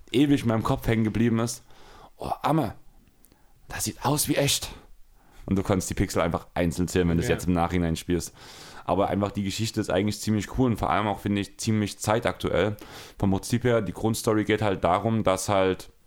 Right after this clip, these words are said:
Speaker 1: ich erzähl's jetzt mal ganz grob aus der heutigen Sicht, <laughs> ähm, Firmen und die Industrie beutet den Planeten aus.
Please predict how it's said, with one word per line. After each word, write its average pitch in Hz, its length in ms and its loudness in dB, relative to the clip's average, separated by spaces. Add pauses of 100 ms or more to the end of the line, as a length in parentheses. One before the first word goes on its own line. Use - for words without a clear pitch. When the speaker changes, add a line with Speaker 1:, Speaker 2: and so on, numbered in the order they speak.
(460)
Speaker 1:
ich 107 120 -4
erzähl's 117 340 0
jetzt - 120 -2
mal 104 120 2
ganz 107 220 0
grob 127 140 0
aus 120 160 2
der 98 80 0
heutigen 107 300 2
Sicht, 120 280 0 (540)
<laughs> - 540 -20
ähm, 98 800 2 (640)
Firmen 131 720 4
und 107 360 2
die 92 120 -2
Industrie 101 500 0
beutet 107 360 2
den 101 80 2
Planeten 92 360 2
aus. - 280 -4